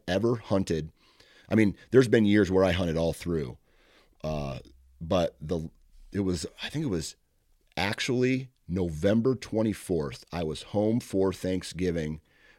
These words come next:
i-, on, man, I don't even know what day it was, but I, uh, it was, I had a, I had a couple kids at home, and I went hunting in the morning while my wife and kids were at my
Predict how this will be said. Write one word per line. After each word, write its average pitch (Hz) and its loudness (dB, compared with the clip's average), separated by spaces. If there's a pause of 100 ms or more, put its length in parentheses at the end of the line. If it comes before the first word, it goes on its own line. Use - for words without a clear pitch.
(160)
i-, 90 0 (100)
on, 80 -4 (560)
man, 82 -8
I 87 -6
don't 90 -4
even 73 -6
know 78 -8
what 69 -10
day 76 -4
it - -6
was, 64 -12
but 78 -4
I, 90 0 (240)
uh, - -14
it 65 -8
was, 78 -8 (140)
I 78 -8
had 107 0
a, - -6
I 87 -2
had 98 0
a 101 -2
couple 98 0
kids 90 0
at - -4
home, 73 -6 (640)
and 87 0
I 90 2
went 117 2
hunting 85 0 (120)
in 85 -2
the 82 -2
morning 82 0 (280)
while 85 -2
my 82 -2 (800)
wife 92 -2
and 85 -2
kids 90 0
were 82 -2
at - -6
my 76 -8